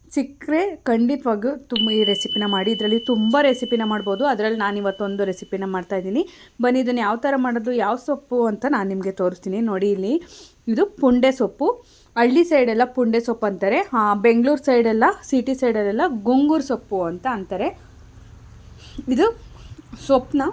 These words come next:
ಬರೀ ಎಲೆನ ಮಾತ್ರ ತೊಗೋಬೇಕು, ಕಡ್ಡಿನ ಏನೂ ತೊಗೋಬಾರ್ದು. ಸೊಪ್ಪು ತುಂಬಾ ಹುಳಿ ಇರುತ್ತೆ, ಅದಕ್ಕೋಸ್ಕರ ಇಲ್ಲಿ ಒಣಮೆಣ್ಸಿನ್ಕಾಯಿನ ನಾನು ಒಂದು ಇಪ್ಪತ್ತೈದರಿಂದ ಮೂವತ್ತು ಒಣಮೆಣ್ಸಿನ್ಕಾಯಿನ ತೊಗೊಂಡಿದ್ದೀನಿ. ನಾವು ಖಾರ ಜಾಸ್ತಿ ಹಾಕಿದಷ್ಟು ಹುಳಿ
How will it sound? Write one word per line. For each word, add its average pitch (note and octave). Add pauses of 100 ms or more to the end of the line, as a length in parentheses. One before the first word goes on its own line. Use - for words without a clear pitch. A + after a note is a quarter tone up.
(220)
ಬರೀ A#3+ (960)
ಎಲೆನ B3+ (140)
ಮಾತ್ರ A3
ತೊಗೋಬೇಕು, G#3
ಕಡ್ಡಿನ A#3
ಏನೂ G#3
ತೊಗೋಬಾರ್ದು. F#3+ (880)
ಸೊಪ್ಪು C4+ (100)
ತುಂಬಾ A#3+ (160)
ಹುಳಿ G#3+
ಇರುತ್ತೆ, G3+
ಅದಕ್ಕೋಸ್ಕರ G#3+ (160)
ಇಲ್ಲಿ B3+ (760)
ಒಣಮೆಣ್ಸಿನ್ಕಾಯಿನ C4+
ನಾನು G3+ (120)
ಒಂದು B3 (300)
ಇಪ್ಪತ್ತೈದರಿಂದ A#3
ಮೂವತ್ತು A3
ಒಣಮೆಣ್ಸಿನ್ಕಾಯಿನ G#3
ತೊಗೊಂಡಿದ್ದೀನಿ. F#3 (300)
ನಾವು C4
ಖಾರ A#3 (180)
ಜಾಸ್ತಿ A3
ಹಾಕಿದಷ್ಟು G#3+
ಹುಳಿ C4+